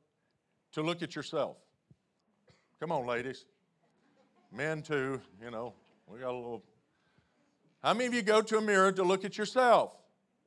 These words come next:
All right. So we're subconsciously trained to go to a mirror to look at our flaws. Because if you go to the mirror to look at yourself, don't you subconsciously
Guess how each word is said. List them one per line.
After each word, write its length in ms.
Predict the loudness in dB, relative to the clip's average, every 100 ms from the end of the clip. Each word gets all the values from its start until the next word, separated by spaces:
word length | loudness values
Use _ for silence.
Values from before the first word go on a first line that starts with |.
| _ _ _ _
All 80 | 0
right. 280 | 6 6 4 -4 _ _ _ _ _ _ _ _ _
So 180 | -4 0
we're 160 | 2 2
subconsciously 960 | 4 4 4 4 4 4 -2 -6 -6
trained 400 | -4 0 0 0
to 80 | -2
go 160 | -2 0
to 80 |
a 40 | -2
mirror 440 | 0 0 2 0 -6 _ _ _ _
to 100 | -2
look 220 | 2 2
at 100 | 2
our 140 | 2 2
flaws. 640 | 8 10 10 6 -4 -20 _ _ _ -14
Because 300 | 0 0 0
if 140 | -2
you 100 | -2 -2 2
go 220 | 4 4
to 80 | 4
the 100 | 0
mirror 300 | 2 2 0
to 160 | 0
look 240 | 0 0 0
at 160 | -6
yourself, 480 | -6 -2 2 4 2 -6 _ -2
don't 320 | 0 0 -2
you 60 |
subconsciously 1200 | -12 0 2 2 0 2 2 0 -8 -6 -4 -6